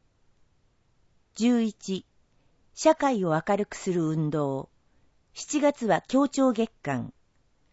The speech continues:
犯罪や非行を防止し、立ち直りを支える地域の力。十二、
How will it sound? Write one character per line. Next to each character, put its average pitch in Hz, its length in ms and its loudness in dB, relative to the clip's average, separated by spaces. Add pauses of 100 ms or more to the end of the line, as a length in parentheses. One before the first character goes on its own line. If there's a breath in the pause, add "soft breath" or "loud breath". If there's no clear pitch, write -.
(320)
犯 277 220 6
罪 269 240 4
や 254 100 4
非 - 160 -6
行 247 280 4
を 240 40 4
防 226 220 4
止 214 180 -8
し、 - 280 -8 (220 soft breath)
立 220 180 -4
ち 277 80 2
直 277 240 6
り 254 140 2
を 254 80 2
支 247 120 0 (160)
え 220 180 2
る 208 320 -2
地 311 200 0
域 185 200 -8
の 139 120 -2
力。 - 480 -10 (1400)
十 233 260 0
二、 185 260 -2